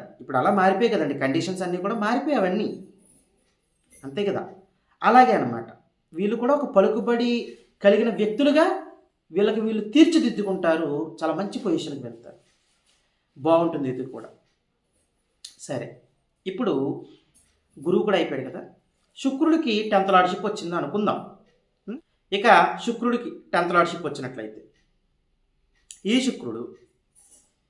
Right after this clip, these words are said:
రవి నుంచి సప్తమంలో ఉన్నప్పుడు మంచి అదృష్టం కలుగుతుంది ఆ జాతకులకి.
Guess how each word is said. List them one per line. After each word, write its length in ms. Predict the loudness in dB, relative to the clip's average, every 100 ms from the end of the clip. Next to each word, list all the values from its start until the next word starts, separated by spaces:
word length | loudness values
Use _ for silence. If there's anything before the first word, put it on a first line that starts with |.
| _ _
రవి 260 | 2 6 6
నుంచి 580 | 4 0 -4 -8 -10 -16 _ _
సప్తమంలో 720 | -8 -8 -2 2 4 4 2
ఉన్నప్పుడు 680 | 2 -2 -6 -12 -12 -12 -16 _ _ _ _ _ _ _ _ _ _ _ _ _
మంచి 420 | -8 -6 -2 -2
అదృష్టం 460 | 0 0 0 0 -2
కలుగుతుంది 420 | -2 -4 -4 -6
ఆ 20 |
జాతకులకి. 600 | -6 -8 -10 -16 -18 -20